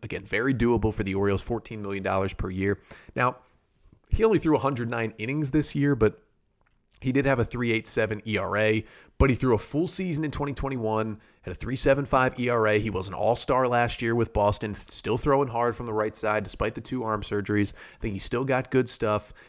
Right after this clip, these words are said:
Yeah, the injury this year, a little bit concerning, but he's been generally healthy since the last Tommy John, and I would certainly take him on that small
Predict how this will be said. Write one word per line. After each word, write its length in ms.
Yeah, 160
the 180
injury 300
this 200
year, 120
a 80
little 280
bit 200
concerning, 600
but 120
he's 160
been 240
generally 580
healthy 420
since 240
the 100
last 300
Tommy 240
John, 420
and 120
I 60
would 140
certainly 360
take 260
him 240
on 380
that 180
small 480